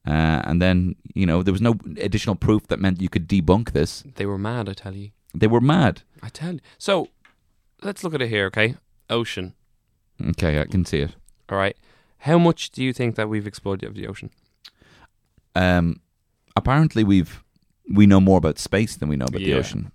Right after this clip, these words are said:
Speaker 1: Five percent of our oceans we w-, can have detailed descriptions of.
Speaker 2: Well,
Speaker 1: So,
Speaker 2: come on.
Speaker 1: the Mariana Trench is ten kilometers deep.
Speaker 2: Fuck.
Speaker 1: It's like, th-, ten kilometers, I could hide. Anyone could hide in ten kilometers.
Speaker 2: Anyone could hide down there.
Speaker 1: Yeah.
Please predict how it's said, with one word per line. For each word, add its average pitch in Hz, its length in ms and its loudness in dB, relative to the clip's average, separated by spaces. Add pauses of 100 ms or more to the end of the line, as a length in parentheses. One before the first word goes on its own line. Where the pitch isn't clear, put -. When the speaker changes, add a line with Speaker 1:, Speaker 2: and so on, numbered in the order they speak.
Speaker 1:
Five 170 340 2
percent 156 300 -2
of 117 100 -2
our 107 200 0
oceans 104 560 -8
we 101 340 -6
w-, 101 280 -16
can 95 380 -8
have 98 240 -10
detailed 98 300 -10
descriptions - 420 -14
of. - 200 -18 (320)
Speaker 2:
Well, 78 80 -4
Speaker 1:
So, 95 220 0
Speaker 2:
come - 180 -8
on. 71 100 -4 (140)
Speaker 1:
the 110 60 -6
Mariana 131 520 2
Trench 113 420 -4
is 131 120 -14
ten 113 420 -6
kilometers 104 500 -6
deep. 98 280 -12 (320)
Speaker 2:
Fuck. - 260 -20 (260)
Speaker 1:
It's - 100 -20
like, - 280 -8 (540)
th-, - 120 -18 (240)
ten 139 140 -10
kilometers, 131 420 -8 (280)
I 135 100 -6
could 123 140 -10
hide. - 320 -14 (140)
Anyone 139 340 4
could 107 140 -8
hide - 240 -14
in - 180 -12
ten 110 140 -12
kilometers. 104 160 -2
Speaker 2:
Anyone 104 260 0
could 80 140 -10
hide 78 220 -6
down 71 200 -6
there. 71 260 -8
Speaker 1:
Yeah. 120 260 -6